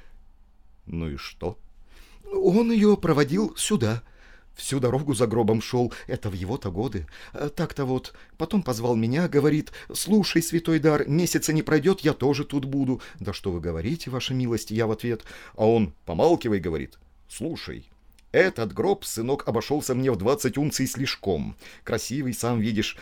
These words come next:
Ради покойной земле и пухом я на расходы не смотрел, сам понимаешь. Но сейчас игра сыграна», говорит.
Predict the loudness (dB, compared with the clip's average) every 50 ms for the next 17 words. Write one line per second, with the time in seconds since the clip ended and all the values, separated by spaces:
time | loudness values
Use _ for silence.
0 | -20 -20 -20 -20 -12 -2 0 2 2 2 0 -2 -2 -4 0 0 0 2 2 0
1 | 0 -2 -2 -2 0 0 0 0 -2 -2 -2 -4 0 0 -2 -2 0 0 0 0
2 | 0 0 -2 -4 -6 -6 -4 -2 -2 0 -2 -2 -4 -4 -6 -6 -6 -6 -6 -6
3 | -6 -6 -4 -4 -4 -4 -4 -6 -6 -4 -4 -4 -4 -4 -6 -8 -10 -16 -16 -18
4 | -18 -16 -6 0 0 0 2 2 -2 -2 2 2 2 2 2 0 0 2 2 2
5 | 2 2 0 -2 -2 0 2 2 0 0 0 -2 -2 -4 -4 -4 -6 -12